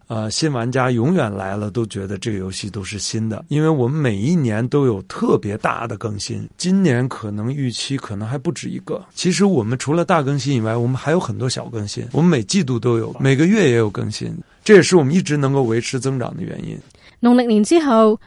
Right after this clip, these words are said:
Speaker 2: 美图斥资二十六亿八千七百万港元入股乐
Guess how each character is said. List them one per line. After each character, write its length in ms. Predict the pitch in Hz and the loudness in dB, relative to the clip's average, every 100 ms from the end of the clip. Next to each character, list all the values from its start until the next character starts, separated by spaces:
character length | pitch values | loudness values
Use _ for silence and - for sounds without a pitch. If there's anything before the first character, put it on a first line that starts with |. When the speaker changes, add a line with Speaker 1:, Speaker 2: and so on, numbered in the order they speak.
| _ - | _ 2
Speaker 2:
美 180 | 226 | 4
图 200 | 254 208 | 4 2
斥 160 | 190 285 | 2 -2
资 160 | - 285 | -2 -2
二 220 | 254 233 | 0 -2
十 100 | 208 | 0
六 120 | 196 | 0
亿 140 | 226 254 | 0 0
八 140 | 233 | 0
千 200 | 214 277 277 | 0 0 0
七 100 | 320 | 2
百 100 | 220 | 2
万 240 | 208 202 | 4 2
港 260 | 196 202 233 | 2 2 4
元 320 | 208 151 156 - _ | 4 2 -4 -12 _
入 80 | 240 - | -2 2
股 200 | 233 | 4
乐 120 | 285 | 6